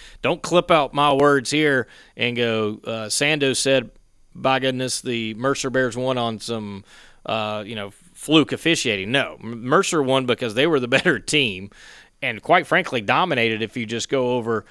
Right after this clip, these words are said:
I, I mean, five hundred seventy-seven yards of offense, three eighty-three in the air,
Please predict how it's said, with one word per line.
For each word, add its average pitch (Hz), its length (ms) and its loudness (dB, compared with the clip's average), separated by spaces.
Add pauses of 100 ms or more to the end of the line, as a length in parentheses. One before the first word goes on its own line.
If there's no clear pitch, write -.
(380)
I, 135 160 -2
I 143 40 -2
mean, 131 140 -2
five 190 220 2
hundred 160 240 0
seventy-seven 156 840 0
yards 131 340 0
of 104 100 -6
offense, 139 480 -4
three 160 320 -2
eighty-three 143 540 -2
in 123 100 -4
the 104 140 -4
air, 123 340 -2